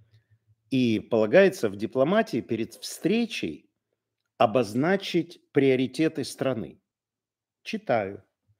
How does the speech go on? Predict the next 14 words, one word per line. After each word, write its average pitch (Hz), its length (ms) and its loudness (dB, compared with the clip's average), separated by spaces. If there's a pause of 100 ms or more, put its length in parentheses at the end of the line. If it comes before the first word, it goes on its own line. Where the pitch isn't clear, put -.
(580)
«Посол 208 420 4
Китая 156 500 4
в 98 60 -6
Е 110 420 0
С - 300 -16
объяснил 156 760 0
риторическим 170 1300 0
приемом 156 720 0 (360)
заявление 131 920 2
о 147 180 0
безграничной 117 1040 -2
дружбе 113 480 -6
с - 140 -12
Россией». 80 600 -12